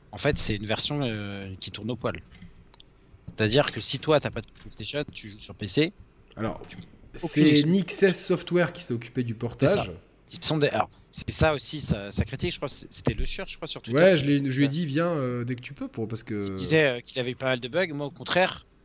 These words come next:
Speaker 1: euh, je trouve que ça tourne bien et je préfère que ce soit ça qu'à l'époque.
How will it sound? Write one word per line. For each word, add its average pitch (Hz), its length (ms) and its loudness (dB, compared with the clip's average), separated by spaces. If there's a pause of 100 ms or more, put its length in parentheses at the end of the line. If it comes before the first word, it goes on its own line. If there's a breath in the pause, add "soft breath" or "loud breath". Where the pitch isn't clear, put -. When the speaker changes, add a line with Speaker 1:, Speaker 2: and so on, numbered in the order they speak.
(180)
Speaker 1:
euh, 110 480 -8
je - 80 -12
trouve 135 100 -14
que - 60 -10
ça 135 100 0
tourne 113 240 -10
bien 160 140 4
et 165 40 4
je - 60 0
préfère 120 300 -2
que - 80 -10
ce - 80 -12
soit 120 160 -4
ça 160 180 4
qu'à 110 300 -4
l'époque. 131 380 -6